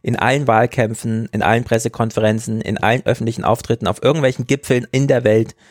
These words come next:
ziehen. Weil die Amerikaner haben nun mal dieses Verhältnis, öffentlich für ihr Land einzustehen. Und wenn Trump sagt, America First, ist das nichts anderes, als das, was immer schon in jeder politischen D N A in Amerika drinsteckt, bei jedem Bürgermeister, bei jedem Schüler, der morgens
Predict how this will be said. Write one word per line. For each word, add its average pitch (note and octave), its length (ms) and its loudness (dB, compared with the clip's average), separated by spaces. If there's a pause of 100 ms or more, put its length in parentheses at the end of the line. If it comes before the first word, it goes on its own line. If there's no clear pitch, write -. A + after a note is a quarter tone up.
(320)
ziehen. A2 420 0 (720)
Weil A2 120 -4
die A2 100 4
Amerikaner C#3 760 2 (220)
haben C3 200 -2
nun C#3+ 120 2
mal A#2+ 240 4
dieses A#2 320 -6
Verhältnis, A#2+ 640 0 (360)
öffentlich C3+ 440 0
für B2 100 -2
ihr A2+ 140 4
Land G#2+ 200 2
einzustehen. A#2+ 600 -2
Und G#2 140 -4
wenn G2+ 180 -4 (200)
Trump D#3+ 320 2
sagt, A#2+ 320 2
America G#2+ 380 0
First, A2+ 340 0
ist - 140 -6
das - 140 -4
nichts F3 280 0
anderes, F#3+ 760 0 (640)
als A2+ 160 0
das, A2 180 2
was G#2 280 0
immer F#3 200 2
schon B2+ 320 2
in G#2+ 140 0
jeder C#3 360 4
politischen A#2+ 460 -4
D A2 140 2
N A2 80 0
A G#2 220 0
in G#2 80 -4
Amerika G#2+ 440 -2
drinsteckt, A2+ 560 0
bei G#2 80 2
jedem B2 280 2
Bürgermeister, B2 600 2
bei G#2+ 100 2
jedem A#2 260 0
Schüler, C3+ 320 2
der A2 120 2
morgens A2+ 440 2